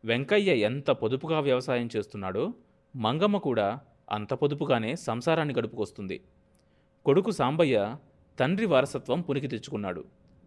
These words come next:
తండ్రి మాటకు జవదాటి ఎరుగడు. సాంబయ్యకు పాతికేళ్ళు రాగానే పెళ్ళయింది. ఇంటి పనుల్లో ఆరితేరిన పిల్లను చూసి పెళ్లి చేశారు. అయితే సాంబయ్యకు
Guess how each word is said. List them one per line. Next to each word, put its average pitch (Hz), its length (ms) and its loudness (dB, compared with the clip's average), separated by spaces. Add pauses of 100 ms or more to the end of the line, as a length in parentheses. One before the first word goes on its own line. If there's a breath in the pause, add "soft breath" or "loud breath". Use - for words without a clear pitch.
(140)
తండ్రి 117 280 0
మాటకు 107 500 -2
జవదాటి 139 500 0
ఎరుగడు. 110 360 -2 (2500)
సాంబయ్యకు 190 580 4
పాతికేళ్ళు 127 480 2
రాగానే 113 380 2
పెళ్ళయింది. 104 540 -2 (520)
ఇంటి 135 260 2
పనుల్లో 123 500 2
ఆరితేరిన 117 540 0
పిల్లను 110 300 -2
చూసి 117 380 -6
పెళ్లి 123 300 -2
చేశారు. 98 420 -6 (640)
అయితే 160 500 2 (280 soft breath)
సాంబయ్యకు 160 760 2